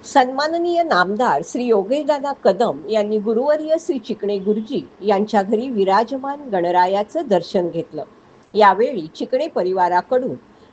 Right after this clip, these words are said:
दादांना महाराष्ट्र रत्न पुरस्कार मिळाल्याबद्दल त्यांचा सन्मान करण्यात आला.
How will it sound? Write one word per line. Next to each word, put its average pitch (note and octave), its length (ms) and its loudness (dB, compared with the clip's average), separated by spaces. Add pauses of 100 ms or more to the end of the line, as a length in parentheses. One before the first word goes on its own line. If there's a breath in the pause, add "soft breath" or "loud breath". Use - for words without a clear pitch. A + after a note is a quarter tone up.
(120)
दादांना G#3+ 540 2 (360 loud breath)
महाराष्ट्र C4 580 0
रत्न A#3+ 380 0
पुरस्कार A#3 580 0
मिळाल्याबद्दल F#3 840 0
त्यांचा G3 420 -2
सन्मान G#3+ 480 -2
करण्यात E3+ 440 0
आला. C#3+ 180 -2